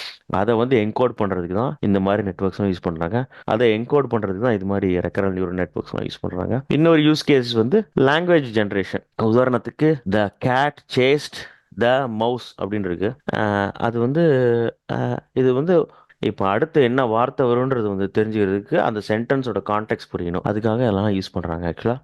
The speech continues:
இதோட என்ன பெரிய ப்ராப்ளம் அப்படின்னா, இப்ப வந்து நம்ம பேக் ப்ரொபகேஷன் மட்டும் முன்னாடி வீடியோல பார்த்திருக்கோம். பேக் ப்ரொபகேட் பண்ணும்போது ஒரு டைம் சீரிஸ்ல வந்து ஒரு ட்வென்டி ஈவெண்ட்ஸ் இருக்கு. ஒரு இருபது ஓவர் இருக்குன்னா இருபது ஓவரும் ஆறு பால் நூத்தி இருபது ஈவெண்ட்ஸ் இருக்கு.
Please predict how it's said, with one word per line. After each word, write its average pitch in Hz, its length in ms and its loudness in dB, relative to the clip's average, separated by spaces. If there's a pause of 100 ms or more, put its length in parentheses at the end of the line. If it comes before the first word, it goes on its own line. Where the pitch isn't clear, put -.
(140)
இதோட 131 180 4
என்ன 151 240 2
பெரிய 143 380 0 (200)
ப்ராப்ளம் 127 500 -2
அப்படின்னா, 95 560 -2
இப்ப 117 180 0
வந்து 151 80 2
நம்ம 139 200 2
பேக் 113 380 -2
ப்ரொபகேஷன் 117 460 0
மட்டும் 110 540 -2
முன்னாடி 101 40 0
வீடியோல 101 420 0
பார்த்திருக்கோம். 90 300 -2
பேக் 110 320 0
ப்ரொபகேட் 117 400 0
பண்ணும்போது 95 520 0
ஒரு 104 240 0
டைம் 147 320 0
சீரிஸ்ல 139 360 2
வந்து 131 180 2
ஒரு 117 200 2
ட்வென்டி 120 280 -2
ஈவெண்ட்ஸ் 120 400 0
இருக்கு. 101 420 -4
ஒரு 101 500 0 (280)
இருபது 139 300 6
ஓவர் 131 340 4
இருக்குன்னா 101 280 -4
இருபது 110 380 2
ஓவரும் 117 240 4
ஆறு 104 260 0
பால் 104 220 0
நூத்தி 117 220 -4
இருபது 104 260 0
ஈவெண்ட்ஸ் 110 260 0
இருக்கு. 95 220 -4